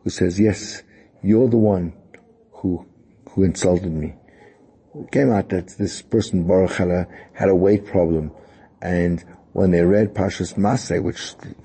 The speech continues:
lists all the journeys of the Jewish nation, he was given Aliyah and he walked very slowly, and, uh, our friend quipped,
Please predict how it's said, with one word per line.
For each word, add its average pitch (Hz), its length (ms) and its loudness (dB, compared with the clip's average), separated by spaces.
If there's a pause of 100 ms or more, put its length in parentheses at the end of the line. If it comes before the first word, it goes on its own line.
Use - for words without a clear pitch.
lists 104 300 0
all 98 220 2
the 92 120 2
journeys 98 480 2
of 98 140 2
the 101 80 -2
Jewish 117 320 2
nation, 147 420 0 (400)
he 127 120 2
was 123 160 2
given 107 260 4
Aliyah 95 380 4
and 110 80 6
he 113 40 4
walked 113 360 2
very 95 200 4
slowly, 80 540 -2 (600)
and, 90 540 2
uh, 104 400 4 (440)
our - 180 -6
friend 180 540 0
quipped, - 500 -4